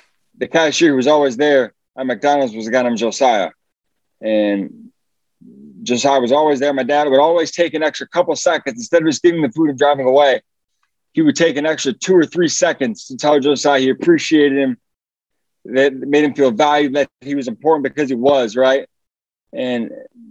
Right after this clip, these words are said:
that little extra effort my dad would give twice a week for a couple seconds, the connection he made with Josiah.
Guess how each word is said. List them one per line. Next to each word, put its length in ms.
that 180
little 300
extra 380
effort 240
my 100
dad 140
would 160
give 180
twice 360
a 40
week 240
for 80
a 40
couple 280
seconds, 500
the 240
connection 340
he 80
made 160
with 140
Josiah. 580